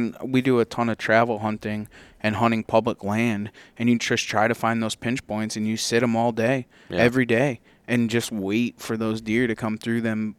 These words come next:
Speaker 1: them spots. But earlier in the year when we're back home and they're patternable deer, you know, and you, you know that they're in that area, they're on that scrape line, and they're doing that thing, it's a lot easier.
Speaker 2: Mm-hmm.
Speaker 1: You know what I'm saying? So
Speaker 2: Yeah.
Speaker 1: you have to
Speaker 2: Yeah, yeah,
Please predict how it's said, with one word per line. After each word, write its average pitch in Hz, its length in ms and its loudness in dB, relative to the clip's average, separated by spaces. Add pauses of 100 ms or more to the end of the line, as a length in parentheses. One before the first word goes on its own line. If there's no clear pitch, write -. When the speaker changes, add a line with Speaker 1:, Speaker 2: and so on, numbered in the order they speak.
Speaker 1:
them 107 220 -4
spots. 131 440 0
But 110 140 -2 (160)
earlier 117 420 2
in 110 120 -2
the 110 80 -2
year 127 220 2
when 117 160 0
we're 113 100 0
back 110 260 -2
home 123 360 0 (320)
and 117 120 0
they're 113 100 2
patternable 110 600 0
deer, 123 420 0 (400)
you 113 100 -2
know, 110 180 2
and 110 100 0
you, 107 80 0
you 110 220 0
know 110 300 4
that 110 140 2
they're 110 160 2
in 113 120 2
that 107 180 0
area, 113 360 4
they're 101 160 -2
on 104 140 -2
that 101 180 -4
scrape 113 320 0
line, 107 220 0
and 101 80 -2
they're 98 80 -4
doing 107 300 -2
that 98 200 -6
thing, 123 360 0 (420)
it's 107 180 -2
a 104 40 2
lot 101 260 2
easier. 107 420 0
Speaker 2:
Mm-hmm. 104 160 -4
Speaker 1:
You 127 80 4
know 127 100 6
what 113 100 4
I'm 110 120 0
saying? 110 320 2
So 104 80 2
Speaker 2:
Yeah. 107 80 0
Speaker 1:
you 107 60 0
have 110 180 0
to 107 80 -6
Speaker 2:
Yeah, 95 60 -4
yeah, 104 60 0